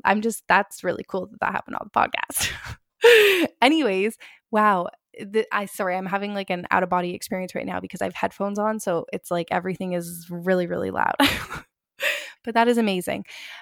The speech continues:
But yes, I'm tuning into my creative goddess, and she is calling back and saying, "Grace, I am here for this. Like, come as you are and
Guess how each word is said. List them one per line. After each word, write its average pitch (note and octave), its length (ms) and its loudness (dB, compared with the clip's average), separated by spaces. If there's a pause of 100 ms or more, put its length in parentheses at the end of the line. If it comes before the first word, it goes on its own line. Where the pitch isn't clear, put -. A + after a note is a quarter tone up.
But A3 100 6
yes, G3 200 6
I'm G#3+ 220 2
tuning C4+ 360 2
into A#3 220 -2
my G3+ 120 0
creative G#3 320 -2
goddess, E3+ 460 0
and F#3+ 240 -4
she G#3+ 200 -2
is G#3 180 2
calling G3 380 4
back F3+ 260 2
and F#3 120 -6
saying, F#3 260 0
"Grace, G3 280 0
I G3+ 160 0
am G3 180 -4
here G#3+ 360 0
for G#3 180 0
this. G3 360 0
Like, - 300 0 (100)
come G3+ 540 2
as G3 300 0
you G3+ 180 -2
are F#3 480 2
and F3+ 540 -2